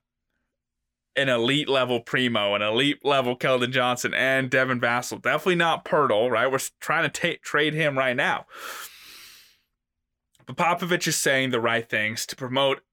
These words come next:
to continue to promote an excellent culture of trying hard and individual winning without maybe seeing that W <laughs> at the end of the game.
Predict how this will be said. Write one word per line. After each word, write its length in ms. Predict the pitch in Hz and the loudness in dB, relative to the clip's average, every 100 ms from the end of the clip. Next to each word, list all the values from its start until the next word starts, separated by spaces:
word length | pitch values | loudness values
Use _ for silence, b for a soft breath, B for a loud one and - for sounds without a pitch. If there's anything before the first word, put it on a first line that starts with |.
| _ _ _ _ _ | _ _ _ _ _
to 120 | - | -6
continue 380 | 185 185 285 349 | -2 0 2 2
to 100 | 240 | 0
promote 400 | 190 180 180 175 | 0 2 2 2
an 80 | 139 | 2
excellent 500 | 147 190 208 151 107 | 0 0 0 0 -2
culture 800 | - - 330 - 233 202 196 - _ _ - | -6 -2 0 0 0 2 0 -2 _ _ -2
of 720 | 165 175 170 160 147 - - _ _ _ _ _ _ _ _ _ _ - | 0 2 2 0 -4 -12 -18 _ _ _ _ _ _ _ _ _ _ -12
trying 440 | - 165 185 151 | -4 -2 0 -2
hard 560 | 127 117 113 113 123 - _ _ _ _ _ _ _ _ - | 0 2 4 2 0 -4 _ _ _ _ _ _ _ _ -6
and 220 | 117 110 | -4 -2
individual 800 | - 151 147 156 151 143 120 110 | -2 -2 0 0 2 2 2 2
winning 540 | 139 139 113 107 113 - | 0 0 0 -4 -8 -4
without 400 | 117 120 117 113 _ _ | 0 2 0 -2 _ _
maybe 360 | 123 120 117 117 | -10 -2 -2 -2
seeing 360 | - 117 117 | -2 -2 0
that 200 | 113 107 - | -2 -4 -2
W 600 | 143 127 120 107 110 131 - B B B | 0 0 0 -2 0 -2 -6 B B B
<laughs> 460 | B B B B - | B B B B -8
at 160 | 127 - | -6 -2
the 120 | 120 | -2
end 140 | 127 | 0
of 80 | 143 | -2
the 80 | 170 | 0
game. 400 | 262 302 110 | 0 0 -2